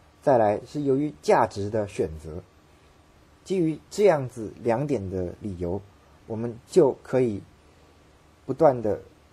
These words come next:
说服大家认同支持台湾独立的这个理念。但是我们同时也没有反对以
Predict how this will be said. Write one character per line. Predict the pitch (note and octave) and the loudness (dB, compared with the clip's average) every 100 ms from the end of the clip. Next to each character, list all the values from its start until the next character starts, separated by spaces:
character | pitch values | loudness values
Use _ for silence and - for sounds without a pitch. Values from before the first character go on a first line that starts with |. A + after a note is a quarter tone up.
| _ | _
说 | - G3 D3+ | 0 4 4
服 | B2 - - F#2+ F#2 - | 2 -6 -12 -10 -8 -2
大 | B2 | 0
家 | G#2 G#2+ G2+ - _ _ _ _ - | 0 -2 -4 -10 _ _ _ _ 0
认 | E3 D3 | 2 2
同 | A2+ G#2 F#2 F#2 - - | 0 -8 -8 -8 -16 -4
支 | E3+ E3 | -2 -2
持 | - - G2+ G2 - | -4 -10 -6 -6 -8
台 | - A2 | -6 0
湾 | A#2 B2 | 0 0
独 | A#2+ G2+ | -4 -4
立 | A#2+ G2 | -4 -4
的 | |
这 | G2 | -4
个 | G#2+ | -6
理 | F#2 D2+ E2 | -6 -8 -10
念。 | G#2 - _ _ _ _ | -10 -12 _ _ _ _
但 | E3 | -4
是 | D3+ D#3 - | -2 -4 -4
我 | A#2+ | -4
们 | C3+ | -2
同 | C#3+ D#3 | -2 -2
时 | D3 D3 | 0 0
也 | G2 - - _ _ | 0 -2 -12 _ _
没 | A#2 C3 | -2 4
有 | F3+ A2 - - | 4 4 0 -8
反 | - G2 F#2 | -6 -4 -2
对 | D3+ A#2+ - _ _ - _ _ _ _ _ _ _ _ _ _ _ | 2 2 0 _ _ -20 _ _ _ _ _ _ _ _ _ _ _
以 | A#2 A2+ A2 | -4 -2 -2